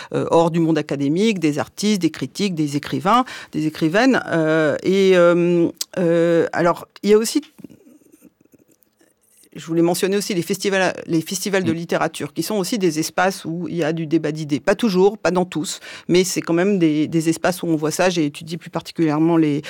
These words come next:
Speaker 1: les, les festivals internationaux de littérature, euh, des espaces comme le Festival de Berlin, par exemple. Ben, euh, il y a toujours une conférence inaugurale et, par exemple, euh, est invité Arundhati Roy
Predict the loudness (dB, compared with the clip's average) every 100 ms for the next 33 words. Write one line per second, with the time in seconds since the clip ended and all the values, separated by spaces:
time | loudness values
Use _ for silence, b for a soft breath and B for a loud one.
0 | B B -6 -4 -2 -2 -2 -4 0 2
1 | 2 2 0 0 0 2 2 0 -2 -2
2 | -4 -4 0 2 4 0 -4 B -4 -2
3 | -2 0 2 2 0 -4 0 0 0 -2
4 | -2 0 -2 -2 0 0 0 0 0 -2
5 | B B -8 -6 -4 -2 0 0 0 -2
6 | 0 -2 -2 0 -2 -2 0 0 0 -2
7 | 2 2 2 0 -2 -4 -2 0 0 -2
8 | -2 -4 B -10 -8 -6 -8 -6 -6 -2
9 | 2 2 2 2 0 0 -4 0 2 4